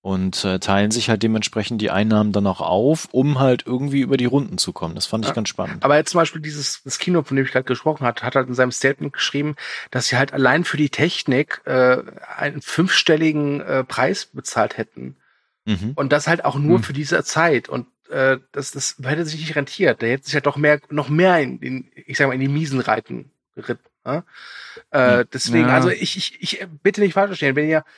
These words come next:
Speaker 2: ins Autokino wollt, macht das gerne. Es kann bestimmt auch spaßig sein, wenn ihr mit eurem Liebsten oder eurer Family oder den Kiddies da im Autokino, ist auch ein Erlebnis.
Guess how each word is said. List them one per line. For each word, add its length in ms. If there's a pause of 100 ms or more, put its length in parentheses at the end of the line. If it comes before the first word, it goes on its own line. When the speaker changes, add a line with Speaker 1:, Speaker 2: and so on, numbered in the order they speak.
(240)
Speaker 2:
ins 80
Autokino 500
wollt, 300
macht 240
das 180
gerne. 260
Es 160
kann 200
bestimmt 240
auch 140
spaßig 420
sein, 260
wenn 80
ihr 60
mit 80
eurem 160
Liebsten 380
oder 140
eurer 220
Family 380
oder 80
den 120
Kiddies 360
da 140
im 180
Autokino, 400
ist 100
auch 160
ein 80
Erlebnis. 560